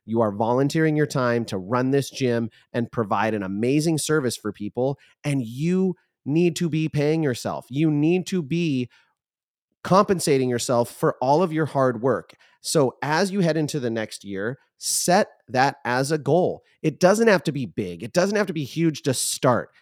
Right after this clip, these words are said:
If you have never paid yourself, simply paying yourself five hundred dollars a month is a five hundred percent increase in pay. So start paying yourself something. If you're already paying yourself, figure out how to give yourself a raise. I've talked about this in my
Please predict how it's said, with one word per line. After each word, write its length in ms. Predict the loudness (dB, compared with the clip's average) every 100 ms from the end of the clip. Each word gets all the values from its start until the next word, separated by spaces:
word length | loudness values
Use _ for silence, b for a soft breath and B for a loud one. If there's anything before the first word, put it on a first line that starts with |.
| b
If 160 | -8
you 140 | 2 4
have 100 | 6
never 220 | 4 2
paid 280 | 0 0 0
yourself, 420 | -2 2 2 2 _ b
simply 460 | -2 2 2 2 2
paying 300 | 2 4 4
yourself 400 | 2 2 2 0 b _
five 340 | 0 2 2 2
hundred 300 | 2 0 2
dollars 360 | 2 4 2
a 60 | 0
month 340 | 0 0 -2 _ b b
is 120 | 0
a 120 | 0 -2
five 260 | 0 2 2
hundred 200 | 2 0
percent 360 | -2 -2 -2 0
increase 640 | 0 0 0 -2 -2 -6 -10 b 2
in 240 | 4 4
pay. 420 | 2 2 2 0 -12 b b
So 200 | -2 0
start 480 | 0 -2 2 2 2
paying 220 | 0 2
yourself 380 | 0 0 -2 -4 -8
something. 680 | -6 -2 0 -2 -6 -10 -12 _
If 120 | -10 -6
you're 140 | -2
already 240 | 0 2 2
paying 240 | 0 0
yourself, 360 | 0 0 0 0 _ b -4
figure 220 | 2 4
out 120 | 4
how 60 | 2
to 60 |
give 160 | 0 -2
yourself 260 | 0 0
a 100 | 0
raise. 540 | -2 0 0 0 -2 -8
I've 140 | -10 -6
talked 300 | -2 -2 0
about 200 | 0 0
this 300 | 0 -2 -4 b b
in 120 | -6 -2
my 240 | -2 -4